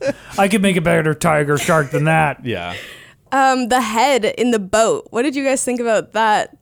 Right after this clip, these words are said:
Speaker 3: special effects? That, that was, like, a legitimate jump scare for me.
Speaker 1: Wait, which,
Speaker 2: Oh,
Speaker 1: wait.
Speaker 2: underwater?
Speaker 3: Yeah, yeah, yeah, yeah.
Speaker 1: Oh,
Speaker 3: When the
Speaker 1: yeah.
Speaker 3: head, when the head came out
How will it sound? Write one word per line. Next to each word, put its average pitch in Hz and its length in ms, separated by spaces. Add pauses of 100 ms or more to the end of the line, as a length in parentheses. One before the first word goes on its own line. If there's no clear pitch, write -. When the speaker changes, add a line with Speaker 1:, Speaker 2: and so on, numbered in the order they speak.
Speaker 3:
special - 600
effects? - 640 (480)
That, 294 400
that 349 100
was, 440 200
like, 370 280 (100)
a 285 300
legitimate 247 640
jump 233 200
scare 208 280
for 208 160
me. 185 260
Speaker 1:
Wait, 147 120
which, 143 260
Speaker 2:
Oh, - 40
Speaker 1:
wait. 165 260
Speaker 2:
underwater? 151 560
Speaker 3:
Yeah, 311 360
yeah, - 0
yeah, 190 400
yeah. 180 100
Speaker 1:
Oh, 226 40
Speaker 3:
When 302 120
the 320 80
Speaker 1:
yeah. 339 100
Speaker 3:
head, 349 200 (140)
when 254 180
the 277 80
head 277 220
came 262 240
out 233 400